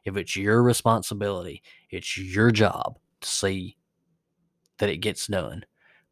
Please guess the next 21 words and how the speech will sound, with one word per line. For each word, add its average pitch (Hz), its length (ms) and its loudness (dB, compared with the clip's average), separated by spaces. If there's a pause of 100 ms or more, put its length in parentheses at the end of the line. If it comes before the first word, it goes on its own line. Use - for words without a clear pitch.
Pilate 117 360 6
knew 107 240 2
the 90 80 -8
truth. 80 520 -10 (1500)
He 113 100 0
may 117 160 4
not 113 140 4
have 98 100 0
wanted 120 380 6
to, 87 280 -4 (920)
but - 140 -12
Pilate 123 440 2
knew 123 280 8
enough 110 520 4
to 82 100 -4
understand 104 880 0 (600)
that 101 260 0
this 117 340 4
man 104 340 2
was 95 140 -8
innocent. - 520 -4